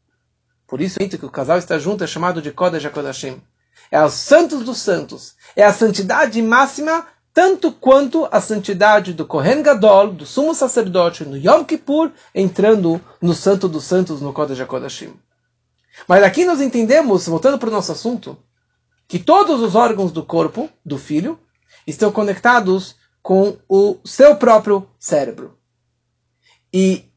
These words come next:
o seu cérebro do filho está conectado com o cérebro do seu pai, porque ele veio do seu pai.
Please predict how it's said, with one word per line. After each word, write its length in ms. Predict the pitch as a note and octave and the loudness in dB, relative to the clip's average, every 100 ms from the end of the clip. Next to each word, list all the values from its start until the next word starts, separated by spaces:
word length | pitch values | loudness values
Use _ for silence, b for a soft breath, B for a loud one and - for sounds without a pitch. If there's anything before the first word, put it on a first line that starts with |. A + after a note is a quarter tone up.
| _ _ _ _ _ _ | _ _ _ _ _ _
o 80 | F3 | -6
seu 420 | E3 - D4 F#4+ | -4 4 6 6
cérebro 640 | - D4+ C4+ B3+ F3+ C3 B2 | 4 4 4 2 -2 -6 -10
do 160 | B2+ | -8
filho 680 | B2 - - C#4+ F4+ C4+ F3+ | -10 -14 -2 2 4 4 0
está 260 | F3 - F3+ | -2 -2 -6
conectado 840 | F3+ F#3 F#3+ - A#3 C4+ A#3 F#3+ F#3 | -4 -4 -4 -4 2 2 2 -2 -6
com 240 | F#3+ F#3+ | -4 -6
o 40 | |
cérebro 720 | F#3 - A3+ A3 F3 E3+ F#3 _ _ _ _ | -6 -4 -2 -2 -6 -8 -10 _ _ _ _
do 460 | C#3 G#3+ D#3+ D#3+ _ _ | -2 0 0 -4 _ _
seu 220 | - D#3+ | -8 -4
pai, 280 | C4 C4 - _ _ _ _ | -4 -6 -10 _ _ _ _
porque 240 | D#3+ C3 C#3+ | -8 -6 -4
ele 120 | D3 | -4
veio 460 | C3 C#3 C#3 G#3+ - | -4 -4 -4 -8 -12
do 140 | C#3+ | -12
seu 140 | - | -10
pai. 340 | G3 B3 D3+ | -6 -4 -6